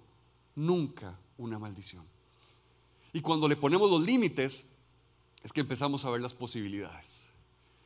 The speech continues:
Cuando le ponemos los límites correctos, se abre este mundo impresionante de las posibilidades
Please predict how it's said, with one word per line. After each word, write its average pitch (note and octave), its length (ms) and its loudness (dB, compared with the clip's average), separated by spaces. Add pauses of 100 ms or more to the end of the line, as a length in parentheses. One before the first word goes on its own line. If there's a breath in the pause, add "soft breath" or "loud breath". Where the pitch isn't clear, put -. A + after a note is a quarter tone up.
(320 soft breath)
Cuando D#3 240 2
le D#3 80 4
ponemos G3 340 4
los E3+ 180 4
límites A#3 380 0
correctos, D3 640 -4
se D3+ 240 -2
abre G#3+ 400 4
este D#3+ 300 0
mundo F#3+ 400 0
impresionante E3 800 -4
de E3 60 -4
las C#3+ 140 -4
posibilidades A#2+ 1080 -6